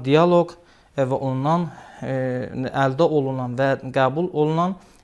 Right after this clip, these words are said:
mesajlar barəsində sözümüz vardı. Əziz tamaşaçılar, keçən verilişlərdə bu, e, Adəm əleyhissalamın barəsində mələikələrlə Allah arasında olan dialoqdan bir neçə dənə mühüm incəlik əldə etdik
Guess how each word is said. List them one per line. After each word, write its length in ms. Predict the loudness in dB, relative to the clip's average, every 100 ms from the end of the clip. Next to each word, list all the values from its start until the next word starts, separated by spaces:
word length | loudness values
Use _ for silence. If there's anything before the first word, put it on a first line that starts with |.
| -8
mesajlar 480 | -4 -2 -2 -2 0
barəsində 480 | -2 -2 -4 -6 -8
sözümüz 520 | -6 -8 -6 -8 -8
vardı. 220 | -8 -8 -10 -16 _
Əziz 300 | 4 4 2
tamaşaçılar, 720 | 2 2 0 -2 -2 0 0
keçən 400 | -2 -4 -2 -2 2
verilişlərdə 760 | 0 0 -2 0 2 2 0 -2 -10 _ -6
bu, 360 | 0 2 2 2
e, 80 | 2 6 6
Adəm 320 | 6 2 2
əleyhissalamın 800 | 2 2 0 -2 0 0 0 0 4
barəsində 720 | 6 6 0 -4 2 4 2 -2 -12 0
mələikələrlə 840 | 4 6 4 2 0 2 4 2
Allah 360 | 2 4 4 4
arasında 380 | 2 0 -4 -4
olan 340 | -2 0 0
dialoqdan 560 | 2 2 0 -2 -2 -2 -6 -20 _
bir 120 | 0 2
neçə 240 | 0 0
dənə 180 | 0 0
mühüm 380 | -2 -2 -2 -4
incəlik 560 | -4 -2 0 -2 -2
əldə 320 | -2 -2 -2 -4
etdik 400 | -2 -2 -2